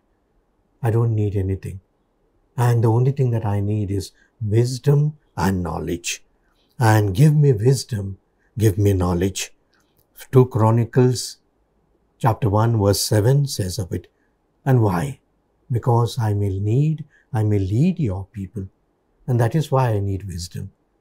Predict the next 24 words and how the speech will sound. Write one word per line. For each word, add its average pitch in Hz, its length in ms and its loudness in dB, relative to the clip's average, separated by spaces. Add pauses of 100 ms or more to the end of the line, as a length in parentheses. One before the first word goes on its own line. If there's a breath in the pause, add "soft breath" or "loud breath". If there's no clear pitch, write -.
(320)
A 120 80 -2
beautiful 113 420 0
prayer 123 400 0
of - 260 -4 (1080)
Solomon, 101 560 2
perhaps, 107 380 -2
which - 180 -8
could 98 220 -6
be 107 120 -2
our 98 200 -4
own. 98 320 -8 (480)
"Lord, 113 300 2
make 127 220 0
us - 160 -4
wise." 98 540 -6 (560)
Wise 123 500 2
so 135 160 4
that 135 320 2
we 131 140 2
don't 135 240 4
rule 127 380 2
the 170 120 4
whole 151 220 2
world, 139 380 2